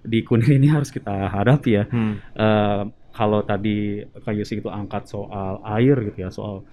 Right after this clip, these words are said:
Speaker 1: banjir, soal kayak gitu tuh. Em, Kunir ini, ini yang harus kita kemarin itu akhirnya sempat kita itu, em, apa, em, merespon, eh, temuan-temuan cagar budaya di
Speaker 2: Hmm.
Speaker 1: situ. Bahwa,
Speaker 2: Hmm.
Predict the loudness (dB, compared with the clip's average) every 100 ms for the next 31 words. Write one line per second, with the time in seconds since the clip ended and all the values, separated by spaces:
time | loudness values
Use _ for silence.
0 | -20 -4 2 2 4 2 2 -2 -2 -2
1 | -2 -4 -8 -12 -20 -20 -20 _ _ _
2 | _ _ _ _ _ -2 2 4 2 0
3 | -10 -20 -20 -20 _ 4 6 6 4 4
4 | 4 6 4 0 0 -2 2 4 4 0
5 | -4 -2 0 2 0 -2 -2 0 2 2
6 | 0 0 -2 0 -2 -2 -2 0 0 2
7 | 0 -2 -10 -20 -20 -8 -4 0 0 0
8 | 0 -2 -4 -6 -4 -4 -4 -6 -2 0
9 | 0 0 0 -2 -4 0 2 2 -2 _
10 | _ _ -18 -6 -2 -2 0 2 4 4
11 | 2 0 0 0 2 4 2 0 -8 -18
12 | -6 2 4 4 4 4 6 6 4